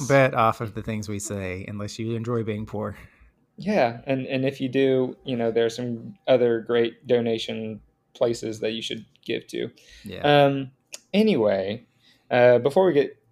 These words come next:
Speaker 1: too deep into basketball conversation, I just wanna bring up a couple of things for our listeners.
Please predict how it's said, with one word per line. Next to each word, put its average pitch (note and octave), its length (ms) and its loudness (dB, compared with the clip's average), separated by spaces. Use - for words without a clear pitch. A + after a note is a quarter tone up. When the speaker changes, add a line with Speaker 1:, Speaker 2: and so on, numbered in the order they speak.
Speaker 1:
too F#3+ 180 -4
deep C#3+ 240 -2
into A#2 380 0
basketball B2 640 2
conversation, A#2+ 720 -2
I C3+ 100 0
just C#3+ 140 -2
wanna C3 280 2
bring C3+ 280 0
up C3+ 100 2
a C3 60 -6
couple C3 280 0
of C3 120 -2
things B2+ 200 -2
for C3 160 0
our B2 60 4
listeners. B2+ 480 -4